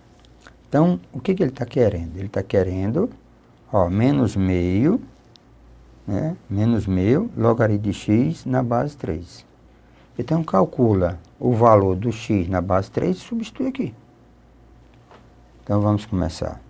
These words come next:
Desloca pra cá. Dois, ó, dois, logaritmo de x na base três igual a menos um.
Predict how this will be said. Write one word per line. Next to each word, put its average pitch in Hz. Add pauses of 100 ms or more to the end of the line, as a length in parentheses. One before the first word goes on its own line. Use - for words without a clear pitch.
(120)
Desloca 92
pra 92
cá. 80 (1600)
Dois, 110 (880)
ó, 87 (380)
dois, 101 (1700)
logaritmo 101
de 110
x - (1080)
na 95
base 90
três 120 (1400)
igual 101
a 101
menos 120
um. 80